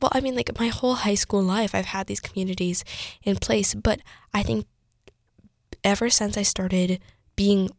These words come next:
much more grateful for them and much more appreciative and understanding that not everybody has that type,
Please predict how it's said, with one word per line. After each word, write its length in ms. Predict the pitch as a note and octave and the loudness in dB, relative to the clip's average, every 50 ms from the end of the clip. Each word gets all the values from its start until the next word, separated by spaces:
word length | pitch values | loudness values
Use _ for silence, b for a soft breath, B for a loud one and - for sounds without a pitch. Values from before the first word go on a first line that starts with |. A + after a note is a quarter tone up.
| _ | _
much 260 | - F#3 F#3+ - - - | -2 -2 -2 -2 -2 -4
more 140 | G3+ G3 - | -4 -4 -6
grateful 500 | - - - - - - - - - B3 | -6 -6 -4 -4 -4 -4 -4 -2 -2 0
for 180 | - - C#4+ D4 | 0 0 -2 0
them 380 | - D#4 D#4+ E4+ F#4 F#4+ F#4 - - B B B B B B B B B B B B | 2 2 0 0 0 -2 -4 -6 -12 B B B B B B B B B B B B
and 160 | G#3 G3+ G3+ | 0 2 2
much 220 | G3 G#3 - - | 2 0 -2 -2
more 100 | G#3 G3 | -2 -4
appreciative 960 | G3 - - - F#3 F#3 F#3 - A3+ A#3+ B3+ C4 C4 C#4 C#4 D4 D4 D4 - - - | -4 -4 -6 -4 -2 -2 0 2 4 4 6 6 4 4 2 0 0 -2 -4 -4 -4
and 140 | G#3 G#3 | -2 -2
understanding 640 | - G3 F#3+ F#3+ G3 G3 - - F#3+ F#3+ F#3+ F#3+ F#3+ F#3+ | 0 0 0 0 0 -2 0 0 0 0 0 0 2 0
that 200 | F#3+ F#3 - - | 0 -2 -2 -2
not 180 | F3+ F#3 F#3 | -2 -2 -2
everybody 420 | F#3+ F#3 - F#3+ F#3+ F#3+ F#3 F#3 F#3 | -2 -2 -2 -2 -2 0 0 0 -2
has 540 | F3 - - - G3 G3 G3 G3+ G3 - | -4 -6 -8 -10 -10 -10 -6 -4 -4 -2
that 180 | - A3 A3 - | -2 -4 -6 -6
type, 320 | - - G#3 G#3 - - | -4 -4 -4 -4 -4 -6